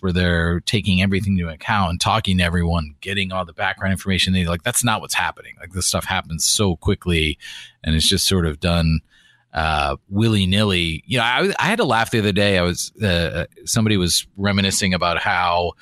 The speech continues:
Belichick apparently, like, when the Giants were considering Joe Judge, they were also thinking about, uh, some of the other coaches on his staff. Um, and he recommended Joe Judge. And, like, if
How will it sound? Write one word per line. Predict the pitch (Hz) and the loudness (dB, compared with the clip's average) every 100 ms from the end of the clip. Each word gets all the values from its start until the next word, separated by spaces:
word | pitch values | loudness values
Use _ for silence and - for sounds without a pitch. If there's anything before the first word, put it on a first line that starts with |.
| - - _ _ _ | -20 -20 _ _ _
Belichick | 120 127 123 123 | -2 0 0 -2
apparently, | 95 - 113 110 98 107 98 92 | -2 -2 0 0 0 0 0 0
like, | 90 85 | -2 -2
when | 92 | -2
the | 85 | 0
Giants | 101 101 101 95 90 - - - _ _ 90 | 0 0 0 0 0 0 -2 -4 _ _ -10
were | 92 87 | -2 -2
considering | 85 - 101 170 131 107 | -2 0 2 2 2 2
Joe | 117 101 | 2 2
Judge, | - 196 185 135 | 2 4 4 2
they | 113 104 | 2 2
were | 98 | 2
also | 95 101 101 101 | 2 0 0 -2
thinking | - 98 82 95 | 0 0 0 0
about, | 85 87 85 85 - - - - _ _ - | 2 2 2 0 -6 -20 -20 -20 _ _ -6
uh, | 87 87 | -2 -2
some | 87 120 | -2 -2
of | |
the | 107 101 | 0 2
other | 135 123 | 0 0
coaches | 120 110 104 98 | -2 -2 -2 -2
on | 98 | -2
his | 90 | -4
staff. | - 107 98 95 90 87 - _ _ | -6 -2 0 2 0 -2 -10 _ _
Um, | 90 85 82 80 82 - | -10 -8 -8 -10 -16 -14
and | 101 90 85 - - | -6 -6 -6 -14 -14
he | - 123 110 | -6 -4 -4
recommended | 104 117 104 104 117 110 | -4 -6 -4 -4 -2 -2
Joe | 165 95 | -2 0
Judge. | 107 139 87 | 0 0 0
And, | 127 | -2
like, | 151 156 | -2 -2
if | 160 - | -2 -4